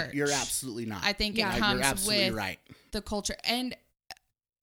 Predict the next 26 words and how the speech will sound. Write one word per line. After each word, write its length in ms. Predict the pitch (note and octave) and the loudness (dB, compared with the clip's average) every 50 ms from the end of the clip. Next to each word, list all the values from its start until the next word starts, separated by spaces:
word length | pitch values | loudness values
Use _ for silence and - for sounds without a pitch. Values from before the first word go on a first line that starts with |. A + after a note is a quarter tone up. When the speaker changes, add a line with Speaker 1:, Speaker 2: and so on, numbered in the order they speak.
| _ - | _ -4
Speaker 1:
honestly, 400 | A3 A#3+ B3+ C4 B3+ - B3 G#3+ | -2 0 0 0 0 0 0 2
I 120 | G3 A3+ A#3+ | 2 0 0
think 220 | - D#4 D4 - | 0 -2 0 2
people 280 | - C4+ C#4 - C#4 C4+ | 2 2 2 0 -2 -4
are 140 | B3+ A#3+ | -4 -6
fascinated 720 | A3+ - - A#3 A#3 C4 - - D4+ C#4 C4+ A#3 A3+ G#3+ | -8 -8 -6 -4 -2 -2 -2 -2 0 0 -2 -2 -4 -4
with 220 | G3+ G#3 G3+ - - | -6 -8 -8 -8 -8
Utah 340 | G3+ G3 - G3+ G3 F#3+ F#3 | -8 -4 -4 -2 -2 -4 -4
because 300 | G3+ G3 - G#3 G3 - | -6 -8 -8 -8 -8 -6
this 200 | G#3+ A3 - A#3+ | -4 -4 -2 -2
is 80 | G#3+ - | -2 -4
kind 200 | - G#3+ G#3 G3 | -6 -6 -8 -8
of 100 | F#3 - | -8 -8
going 240 | G3 F#3 F3+ F3+ | -8 -8 -8 -8
off 160 | F3+ F3 - F#3 | -10 -10 -10 -10
on, 140 | F#3 F3 | -10 -10
like, 140 | F3 E3+ - | -10 -10 -12
a 60 | E3+ | -12
little 180 | E3 E3 D#3+ D#3+ | -14 -12 -14 -12
tangent 440 | - - F3+ F3 E3+ F3 F3+ G3 - | -12 -12 -12 -12 -12 -12 -14 -14 -14
a 40 | - | -12
little 160 | - F#2 F#2+ | -12 -10 -10
Speaker 2:
I 40 | G2 | -8
Speaker 1:
bit. 80 | G2+ | -8
Speaker 2:
like 180 | G#2 G#2 G2+ - | -6 -8 -8 -8
it. 120 | F#2 - | -12 -14